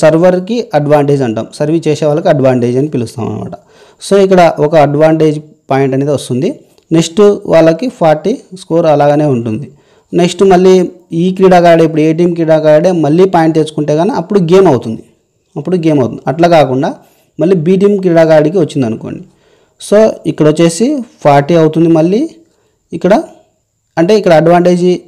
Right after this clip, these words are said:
ఈ క్రీడాకారుడికి కూడా వస్తే ఇక్కడ advantage అవుతుంది, ఇక్కడ advantage అవుతుంది. అట్లా కా-, అట్లా advantage వచ్చినప్పుడు మళ్ళీ score forty అలా అయి-, అయిపోతుంది. So, ఆ విధంగా వస్తే మళ్ళీ deuce అవుతుంది ఇది. So, ఇప్పుడు ఈ విధంగా వచ్చినప్పుడు మళ్ళీ B టీంకి point వచ్చింది అనుకోండి,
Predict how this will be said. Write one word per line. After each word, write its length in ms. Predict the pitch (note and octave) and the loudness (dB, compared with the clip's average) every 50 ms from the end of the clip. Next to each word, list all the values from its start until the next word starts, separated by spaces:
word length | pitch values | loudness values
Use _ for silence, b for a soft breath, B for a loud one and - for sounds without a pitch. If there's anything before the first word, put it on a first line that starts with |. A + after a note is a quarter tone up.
| _ - F3 | _ -6 -4
ఈ 40 | F3+ F#3 F3+ F#3 | -4 -4 -4 -4
క్రీడాకారుడికి 500 | F3+ F3 F3 F3 E3+ D#3+ E3+ E3 E3 D#3+ D#3+ | -2 0 2 2 2 4 2 2 2 2 0
కూడా 120 | E3 E3 | 0 0
వస్తే 160 | D#3+ - - A3 G#3+ F3 | 0 -2 -2 -2 -2 -2
ఇక్కడ 160 | F3 - F#3 F3+ | -2 0 0 2
advantage 340 | F3 E3+ F3 F3 E3+ F3 E3+ F3 | 2 2 2 2 2 0 0 0
అవుతుంది, 220 | F3 E3+ G3 A3 A3+ | -2 -2 -2 -2 -2
ఇక్కడ 140 | G#3 - F#3+ E3+ | 0 0 2 2
advantage 340 | D#3+ D3 D3 C#3+ C3+ A#2+ A#2 A#2 | 2 2 2 2 2 0 -2 -4
అవుతుంది. 220 | G#2 - A#2 - - - - | -4 -6 -8 -12 -10 -8 -6
అట్లా 140 | D3 D3+ E3+ E3 | -4 -2 0 0
కా-, 160 | E3+ E3 D#3+ - - - | 2 2 0 0 -4 -6
అట్లా 220 | D3+ D3+ D#3 D#3 D#3 D3+ - - | -6 -2 0 2 2 2 0 0
advantage 360 | D#3 D#3 E3+ F3+ F#3+ F#3+ F#3 F3+ | 0 0 2 2 2 2 2 2
వచ్చినప్పుడు 300 | E3+ - F#3 F#3 G#3 F#3+ F#3 | 0 -2 -4 -2 -2 0 0
మళ్ళీ 180 | F3 F#3 G3+ B3 E4 - | 2 2 0 0 -2 -4
score 240 | - - F#3 F#3+ F#3 F#3+ | -4 -2 -2 -2 0 2
forty 260 | - F3 D#3+ D#3 D#3+ E3 D#3 | 2 2 2 2 2 2 4
అలా 140 | D#3 D3+ D3+ C#3+ | 4 4 4 2
అయి-, 100 | B2 - - - - | 0 -2 -4 -4 -4
అయిపోతుంది. 420 | D#3 C3+ C3 A#2 A2+ A2 G#2+ G2 F#2 - _ b b b b b b b b b b | -4 -2 -4 -6 -6 -8 -10 -12 -14 -18 _ b b b b b b b b b b
So, 60 | - - G3 | -2 2 4
ఆ 20 | F#3 F#3 | 4 4
విధంగా 240 | F#3 G3 G3+ G#3 G3+ G3 | 4 4 4 4 2 2
వస్తే 160 | F#3+ F#3+ - A3 G#3 | 0 0 -2 0 2
మళ్ళీ 140 | G3+ G#3 A3+ G#3 F#3 | 2 2 2 2 2
deuce 180 | F#3 F3+ E3 - D3 | 2 2 2 0 -2
అవుతుంది 260 | B2+ C3+ B2 G#2+ G#2+ G#2 | -2 -2 -4 -6 -6 -6
ఇది. 120 | - - - - _ _ _ _ _ _ _ _ _ _ _ _ _ _ _ _ _ _ _ _ - | -10 -12 -16 -20 _ _ _ _ _ _ _ _ _ _ _ _ _ _ _ _ _ _ _ _ -2
So, 60 | - G3 G3 | 2 2 4
ఇప్పుడు 200 | G3 F#3+ F#3+ F#3+ F#3+ F#3+ F#3+ F#3+ F#3 - - - _ _ _ - F3 | 4 4 4 4 6 6 4 4 0 -2 -8 -14 _ _ _ -6 -2
ఈ 20 | F3+ | 0
విధంగా 220 | F#3 F3+ F#3+ G3 G3 F#3+ | 2 4 4 4 4 2
వచ్చినప్పుడు 360 | F#3+ - F#3+ F3+ F3 G3 G3 G3 F#3 | 2 0 -2 -2 -2 -2 0 0 2
మళ్ళీ 160 | F3 F#3 F#3+ F#3+ E3 | 2 2 2 2 2
B 80 | D#3+ F3+ F3+ F3 | 0 0 2 2
టీంకి 280 | F#3+ F#3 F#3+ F3+ G3 G#3 F#3+ | 2 2 2 0 -2 -4 -2
point 220 | E3+ D#3 D#3 D#3 D3+ | 0 0 0 0 -2
వచ్చింది 220 | C#3+ C#3+ - D3 A#2+ | -2 -4 -4 -6 -6
అనుకోండి, 300 | A2+ A2 - A2+ - A2+ | -6 -6 -8 -10 -12 -12